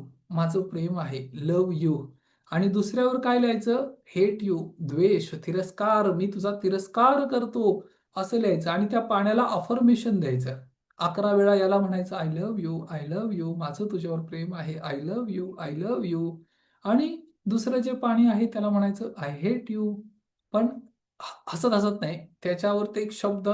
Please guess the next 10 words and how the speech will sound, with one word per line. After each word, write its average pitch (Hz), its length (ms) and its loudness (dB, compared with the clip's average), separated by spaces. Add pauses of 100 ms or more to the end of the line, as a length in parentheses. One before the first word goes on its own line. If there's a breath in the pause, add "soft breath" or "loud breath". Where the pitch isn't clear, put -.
(140)
तसं 190 380 -2
भाव 175 500 -2
व्यक्त 175 440 0
करून 135 300 -6 (380 soft breath)
की 180 120 -4
"मी 175 380 6
तुझा 185 320 -6
तिरस्कार 240 720 4
करत 214 340 0
आहे, 165 280 2